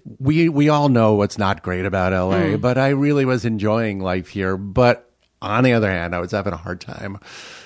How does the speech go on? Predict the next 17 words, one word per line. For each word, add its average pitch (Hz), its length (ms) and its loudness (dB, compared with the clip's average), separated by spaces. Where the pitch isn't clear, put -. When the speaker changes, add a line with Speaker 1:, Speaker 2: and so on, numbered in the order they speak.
Speaker 1:
finding 92 500 -2
what 90 120 0
I 90 100 4
needed 90 300 0
to - 100 -8
find. 85 500 4
And, 87 240 2
uh, - 200 -4
like, 98 220 2
the 110 80 2
screenplay 95 640 0
stuff - 320 -2
was 98 180 -4
going 95 480 0
pretty 123 280 0
pokey. 104 680 2
Um, 101 500 -4